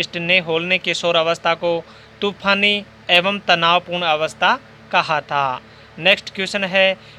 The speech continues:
किसी शिक्षक का कक्षा में संप्रेषण किस सिद्धांत पर आश्रित होता है?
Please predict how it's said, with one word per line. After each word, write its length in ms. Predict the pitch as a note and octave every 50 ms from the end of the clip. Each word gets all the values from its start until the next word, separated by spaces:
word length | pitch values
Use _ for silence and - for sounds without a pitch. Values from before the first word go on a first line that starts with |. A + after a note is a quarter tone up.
| - - -
किसी 360 | - G3 G3 - - A#3 B3
शिक्षक 440 | A#3+ - G#3+ G3+ G#3+ - G#3+ G3 F#3+
का 140 | - G3 G3
कक्षा 340 | F#3+ - F3+ F3 - - F#3 F3+
में 120 | F#3 G3
संप्रेषण 800 | F#3 - F#3+ E3+ E3+ - - E3 E3+ E3 - - F#3+ F3+ E3 D3 - - - - - -
किस 160 | A#3 A#3+ A3+
सिद्धांत 500 | - G#3+ G3+ D3+ C3+ D#3+ D#3 D#3+ F3 E3+
पर 180 | - G3 F#3 - - E3
आश्रित 440 | E3 E3 D#3+ - F#3 F3 F3 - E3+
होता 340 | E3 D#3+ - D#3+ D3+ D3+ D3
है? 360 | - - F3 E3 D3+ C#3 C3+